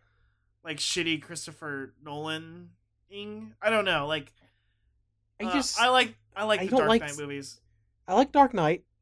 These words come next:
Speaker 2: Man of Steel made me go to sleep, and I thought it was trash garbage.
Speaker 1: Uh, I,
Speaker 2: Uh,
Speaker 1: I didn't hate it when I left the theaters,
Speaker 2: I
Speaker 1: but as I
Speaker 2: hated
Speaker 1: thought
Speaker 2: it.
Speaker 1: more about it,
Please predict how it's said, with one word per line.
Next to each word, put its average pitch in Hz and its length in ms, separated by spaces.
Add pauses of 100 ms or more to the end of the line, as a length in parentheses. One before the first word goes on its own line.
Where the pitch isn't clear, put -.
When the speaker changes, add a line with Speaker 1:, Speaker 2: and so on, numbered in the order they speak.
Speaker 2:
Man 175 240
of 233 60
Steel 190 360
made 165 200
me 165 60
go 170 120
to 175 60
sleep, 143 380
and 135 100
I 127 40
thought 147 160
it 147 60
was 151 120
trash 147 380
garbage. 127 500 (540)
Speaker 1:
Uh, 147 200 (240)
I, 160 120
Speaker 2:
Uh, 165 60 (240)
Speaker 1:
I 185 480
didn't 175 340
hate 185 320
it 233 160
when 247 100
I 247 80
left 240 280
the 269 80
theaters, 262 300
Speaker 2:
I 160 140
Speaker 1:
but 156 80
as 147 60
I 131 40
Speaker 2:
hated 135 180
Speaker 1:
thought 160 140
Speaker 2:
it. 156 40
Speaker 1:
more 160 140
about 151 280
it, 147 180